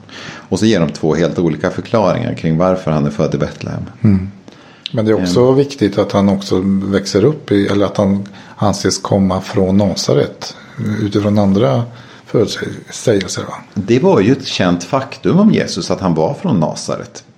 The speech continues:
Speaker 1: Det
Speaker 2: Mm.
Speaker 1: ser vi ju redan i Markus evangeliet, som inte har någon barndomsberättelse om Jesus.
Speaker 2: Mm.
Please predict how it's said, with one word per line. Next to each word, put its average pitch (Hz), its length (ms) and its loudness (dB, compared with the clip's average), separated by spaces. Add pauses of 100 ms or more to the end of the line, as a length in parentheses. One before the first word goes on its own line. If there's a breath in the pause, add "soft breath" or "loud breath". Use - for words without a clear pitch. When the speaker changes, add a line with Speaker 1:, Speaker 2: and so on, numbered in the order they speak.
Speaker 1:
Det - 120 -4
Speaker 2:
Mm. 120 120 4
Speaker 1:
ser 110 280 2
vi 101 100 2
ju 117 100 4
redan 95 320 2
i 85 200 2 (380 loud breath)
Markus 98 600 0
evangeliet, 87 720 2
som 90 260 2
inte 87 220 0
har 165 240 2
någon 85 180 2
barndomsberättelse 73 1000 0
om 78 160 2
Jesus. - 500 0 (200)
Speaker 2:
Mm. 95 260 2